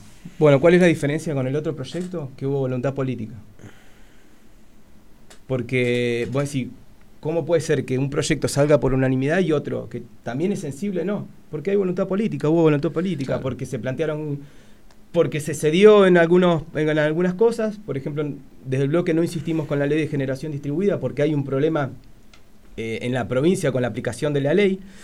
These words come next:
Speaker 1: entonces insistir con eso era meternos en un brete y, y por ahí meternos también en un problema o meter a la cooperativa en un problema,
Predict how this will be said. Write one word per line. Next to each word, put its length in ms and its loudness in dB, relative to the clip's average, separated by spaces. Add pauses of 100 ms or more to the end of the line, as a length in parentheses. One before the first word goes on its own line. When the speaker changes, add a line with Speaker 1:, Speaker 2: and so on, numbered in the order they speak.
(120)
Speaker 1:
entonces 440 -4 (280)
insistir 420 -4
con 160 -2
eso 340 -2
era 260 -2
meternos 480 -4
en 80 0
un 120 2
brete 280 4
y, 160 -2 (100)
y 140 -6 (340)
por 140 0
ahí 120 2
meternos 440 -2
también 420 -4 (360)
en 160 -2
un 100 -2
problema 540 0
o 140 -2
meter 240 2
a 40 4
la 100 2
cooperativa 340 -2
en 60 0
un 60 -2
problema, 340 2